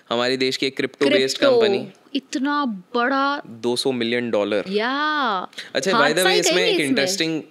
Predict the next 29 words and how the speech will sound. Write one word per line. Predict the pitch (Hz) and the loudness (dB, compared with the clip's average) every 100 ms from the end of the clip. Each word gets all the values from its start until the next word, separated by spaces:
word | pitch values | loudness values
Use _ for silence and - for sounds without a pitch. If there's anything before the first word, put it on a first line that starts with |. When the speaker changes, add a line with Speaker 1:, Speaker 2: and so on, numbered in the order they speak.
| _ | _
Speaker 1:
टेक | 135 139 123 | -4 -4 -2
ये | 120 | -2
भी | 135 131 | 0 0
है | 98 160 - - - - - | 0 -4 -12 -20 -20 -14 -4
कि | |
ये | 127 | -2
जो | 139 | -2
क्रिप्टो | 160 135 - 160 | -2 -4 -2 -2
कम-, | 151 143 123 - | 0 -2 -4 -4
अच्छा, | 123 139 | -2 -2
अ, | - | -2
ब-, | 117 120 - - 90 - 123 127 - | -4 -8 -10 -6 -6 -6 -8 -8 -4
पता | 143 165 | 0 0
नहीं | 160 | 2
होगा | 127 139 | 2 2
लोगों | 123 117 | 0 0
को, | 147 220 - - - - | -2 -4 -8 -20 -14 -6
ये | 135 | -2
जो | 180 | -2
क्रिप्टो | 170 151 180 | -2 -2 0
कंपनी | 165 151 151 151 | 0 0 0 0
है | 160 | 0
जिसका | 247 196 | 0 0
Speaker 2:
हम्म। | 143 | 0
Speaker 1:
ये | 123 | 0
हुआ | 113 | 2
है, | 147 | 2
आज | 151 | 0
से | 147 160 175 196 | 0 -2 -2 -4